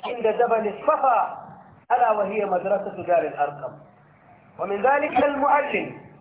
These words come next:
وفي تلك المدرسة ومن أولئك التلاميذ صاغ العرب نواة حضارتهم، وحينها فقط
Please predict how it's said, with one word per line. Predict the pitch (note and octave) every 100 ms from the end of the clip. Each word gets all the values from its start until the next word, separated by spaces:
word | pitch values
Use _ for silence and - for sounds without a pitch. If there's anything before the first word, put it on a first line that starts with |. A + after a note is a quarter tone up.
| - - - -
وفي | A3 C#4
تلك | - D4+ -
المدرسة | D4 C#4 C#4+ C#4+ D4+ D4 A3+ - - - - - _ -
ومن | G#3 C4 C4
أولئك | C4+ D4+ D4+ D4+
التلاميذ | C#4+ C#4+ C#4 C#4 D#4+ E4+ A#3+ - - - - - _ - -
صاغ | C#4+ C#4+ C#4
العرب | C4+ D4 D4 C4+ B3+ C4
نواة | C4 B3
حضارتهم، | G#3 A3 A3+ G#3+ G#3+ G#3 E3+ D3 - - - - - - _ _ F#3+
وحينها | - B3+ A#3+ G#3 G#3
فقط | - - B3